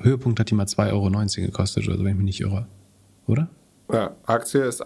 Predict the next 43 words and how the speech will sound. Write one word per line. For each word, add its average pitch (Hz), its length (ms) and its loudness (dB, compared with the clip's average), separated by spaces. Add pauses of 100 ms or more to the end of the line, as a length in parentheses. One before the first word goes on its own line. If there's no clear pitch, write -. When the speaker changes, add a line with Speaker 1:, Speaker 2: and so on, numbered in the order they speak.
Speaker 2:
aktuell 120 460 2
auf 120 160 -2
zwei 113 260 0
Dollar 117 320 0
zweiundzwanzig. 104 1080 -2
Marktkapitalisierung 113 1160 0
Speaker 1:
Ah, 113 240 4
hatten 127 120 6
wir 135 60 8
Speaker 2:
eins. 135 100 4
Speaker 1:
nicht 123 100 0
mal 139 120 4
gewettet, 120 420 2
wann 123 180 4
sie 120 100 0
unter 131 300 2
einer, 117 360 2
unter 131 200 2
dem 120 160 2
Preis 113 320 0
der 113 180 2
Tüte 143 220 0
ist? 160 340 -2
Speaker 2:
War 135 160 4
sie 147 140 -2
schon 104 180 0
mal. 101 260 -4 (760)
War 143 140 2
sie 147 100 -4
schon 110 160 2
mal. 107 60 2
Ich 113 100 -2
war 117 400 0
schon 143 140 0
mal 107 160 4
Speaker 1:
Wahnsinn. 123 200 2
Speaker 2:
bei - 60 2
ein, 123 240 0
ein 120 220 0
Dollar 120 580 0
sechsunddreißig 110 840 0
oder 87 240 -2
so. 113 520 -2